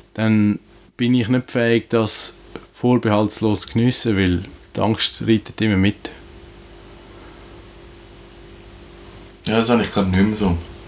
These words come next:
Speaker 2: Das ist wirklich für mich so ein bisschen, ein bisschen weg.
Speaker 1: Mhm.
Speaker 2: Und ja, es ist, es ist komisch zu erklären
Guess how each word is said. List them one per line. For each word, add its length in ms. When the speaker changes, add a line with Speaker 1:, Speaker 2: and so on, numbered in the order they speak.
Speaker 2:
Das 180
ist 140
wirklich 360
für 100
mich 220
so 160
ein 80
bisschen, 200
ein 1080
bisschen 220
weg. 200
Speaker 1:
Mhm. 400
Speaker 2:
Und 260
ja, 260
es 60
ist, 260
es 120
ist 320
komisch 360
zu 140
erklären 480